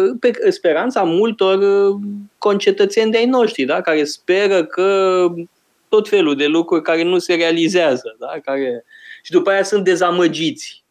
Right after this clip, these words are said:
Da? Asta e o boală românească cu dezamăgirea. Rodorong, Trong, sunt dezamăgit. Dar cine te-a pus să te amăgești?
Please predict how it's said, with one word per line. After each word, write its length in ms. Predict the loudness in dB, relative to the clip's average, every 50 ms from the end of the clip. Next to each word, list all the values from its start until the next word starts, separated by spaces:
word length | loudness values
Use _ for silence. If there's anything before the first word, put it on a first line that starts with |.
| _ _
Da? 120 | -8 -6
Asta 340 | -4 -2 -2 -4 -4 -4 -4
e 60 | -2
o 140 | -2 -2 0
boală 280 | 0 0 2 2 2
românească 640 | 2 2 2 0 0 0 0 0 -2 -2 -4 -6 -10
cu 120 | -10 -8
dezamăgirea. 800 | -6 -4 -4 -2 -2 -2 -2 0 0 -2 -2 -2 -2 -2 -2 -4 -2 -2 -2
Rodorong, 420 | 0 2 0 2 2 2 0 -2
Trong, 280 | -2 -2 0 0 0 -2
sunt 280 | -2 0 0 0 2
dezamăgit. 640 | 0 0 0 2 0 0 2 0 0 0 0 -2 -2
Dar 140 | -2 -2 -4 -4
cine 260 | -6 -4 -2 -2 0
te-a 180 | 0 0 -2
pus 220 | -2 -2 -4 -4 -2
să 100 | -2 -2
te 120 | -2 0
amăgești? 720 | -2 0 2 0 0 2 2 0 0 0 -2 -4 -10 _ _